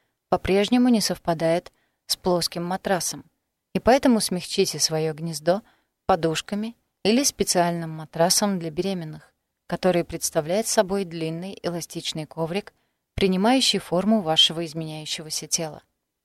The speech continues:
Мой муж называет это подушечной зависимостью. Эта зависимость появляется во время первой беременности и остаётся навсегда. Теперь, после трёх беременностей, наша постель состоит из горы подушек. Для головы и для тела,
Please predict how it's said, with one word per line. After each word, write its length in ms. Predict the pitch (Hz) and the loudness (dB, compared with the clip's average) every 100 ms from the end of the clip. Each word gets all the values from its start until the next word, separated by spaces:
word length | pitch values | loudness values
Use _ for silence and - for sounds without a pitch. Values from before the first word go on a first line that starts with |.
| _ _ _ _ - | _ _ _ _ 2
Мой 180 | 220 214 | 4 6
муж 240 | 233 - | 4 4
называет 520 | 233 190 175 190 214 | 2 4 4 2 2
это 140 | - 165 | -2 -2
подушечной 640 | 160 160 165 170 - 180 | 0 0 -2 -4 -4 -4
зависимостью. 840 | 165 185 190 - 160 156 - 165 - _ _ _ _ | 0 0 0 -4 -8 -12 -16 -18 -20 _ _ _ _
Эта 180 | 185 185 | -2 0
зависимость 600 | 175 175 170 202 226 - | 2 2 0 0 0 -2
появляется 560 | - 175 156 160 - 170 | -2 -2 0 -2 -2 -4
во 100 | 165 | -4
время 300 | 165 170 165 | -4 -6 -4
первой 300 | - 165 160 | -2 -2 -2
беременности 680 | 151 170 208 214 - 208 190 _ _ _ | -6 -4 -2 -2 -4 -8 -10 _ _ _
и 60 | 196 | 4
остаётся 640 | 185 - 175 170 180 - | 4 4 2 2 0 -2
навсегда. 520 | 202 - 156 151 147 _ _ _ _ _ _ _ | -2 -2 -4 -6 -18 _ _ _ _ _ _ _
Теперь, 380 | - 180 220 220 | -2 2 2 2
после 380 | - 165 - 156 | -2 -6 -6 -4
трёх 300 | - 165 156 | 0 0 0
беременностей, 760 | 165 175 208 185 - 180 165 _ _ _ 196 | -2 0 0 -2 -4 -8 -12 _ _ _ 4
наша 260 | 185 - | 4 4
постель 440 | - 170 - 170 190 | 2 0 2 2 2
состоит 560 | 208 - 170 156 - | -2 -2 -6 -10 -8
из 120 | 175 | -6
горы 240 | 160 160 160 | 0 0 0
подушек. 600 | - 165 170 - - _ _ _ _ - | 0 0 -2 -8 -12 _ _ _ _ 0
Для 220 | 196 190 | 2 4
головы 500 | 156 170 160 151 214 | 2 2 0 0 0
и 20 | 220 | 0
для 200 | 160 156 | -2 -4
тела, 420 | - 156 156 | -8 -10 -12